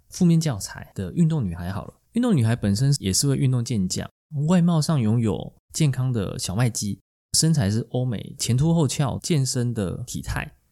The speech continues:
穿着是阳光运动风，看起来也非常有精神。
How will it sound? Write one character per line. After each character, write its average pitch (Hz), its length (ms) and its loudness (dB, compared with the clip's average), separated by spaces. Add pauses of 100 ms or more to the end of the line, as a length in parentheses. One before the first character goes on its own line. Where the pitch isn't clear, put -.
(120)
穿 180 340 4
着 101 240 2
是 123 200 0
阳 107 240 0
光 143 260 -2
运 139 80 0
动 131 160 0
风， 131 340 -2
看 170 200 0
起 104 100 -2
来 90 80 -2
也 82 140 -6
非 - 80 -10
常 117 160 -4
有 65 80 -8
精 95 240 -8
神。 - 260 -8